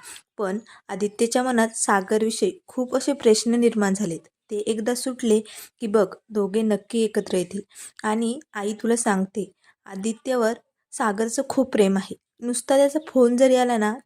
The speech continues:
तरी लहान मुलासारखे वेडे होतात ते. त्यांच्या चेहऱ्यावरती जो आनंद असतो ना तो वेगळाच असतो, त्यामुळे मला सागरला ती संधी द्यायची, त्यांचं प्रेम मिळवून द्यायचंय मला.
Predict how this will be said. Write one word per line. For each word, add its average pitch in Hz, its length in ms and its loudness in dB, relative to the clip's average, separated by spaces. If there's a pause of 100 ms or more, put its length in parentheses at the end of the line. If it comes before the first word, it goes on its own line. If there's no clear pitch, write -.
तरी 240 200 -4
लहान 208 280 -4
मुलासारखे 220 580 -4 (100)
वेडे 202 280 4 (100)
होतात 190 220 0 (140)
ते. 156 100 -10 (420)
त्यांच्या 220 360 0
चेहऱ्यावरती 214 600 0 (360)
जो 269 80 0
आनंद 240 340 2
असतो 269 240 2
ना 220 160 2 (180)
तो 247 80 -2
वेगळाच 190 440 0
असतो, - 280 -8 (380)
त्यामुळे 196 400 -4 (340)
मला 202 280 0 (260)
सागरला 202 640 -2 (320)
ती 262 80 -4
संधी 220 380 2
द्यायची, 196 360 0 (200)
त्यांचं 208 300 0 (120)
प्रेम 214 240 4
मिळवून 208 360 4
द्यायचंय 190 360 2
मला. 175 220 -4